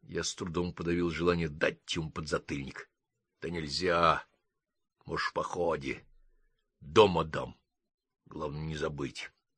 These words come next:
Записать бы где, что ли. Предлагаю разделиться на две группы и уходить лесом, двигаясь параллельно по обе стороны дороги. До огненных пустошей нам идти не менее трех-четырех дней,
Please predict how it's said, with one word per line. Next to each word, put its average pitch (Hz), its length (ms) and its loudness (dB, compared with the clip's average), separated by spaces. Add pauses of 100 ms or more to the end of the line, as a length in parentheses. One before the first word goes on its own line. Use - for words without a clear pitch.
(260)
Записать 90 520 -2
бы 78 140 -8
где, 78 180 -6
что - 280 -6
ли. 65 120 -12 (1040)
Предлагаю 127 920 10 (720)
разделиться 135 680 6
на 147 200 8
две 92 200 6
группы 98 460 6
и 104 40 8
уходить 120 520 4
лесом, 104 600 8
двигаясь 98 440 2
параллельно 139 840 8
по - 120 -2
обе 87 200 2
стороны 104 380 0
дороги. 87 600 4 (580)
До 131 340 12
огненных 135 520 4
пустошей 131 600 4
нам 131 280 6
идти 131 300 2
не 127 140 2
менее 127 340 6
трех-четырех 120 800 6
дней, 113 640 6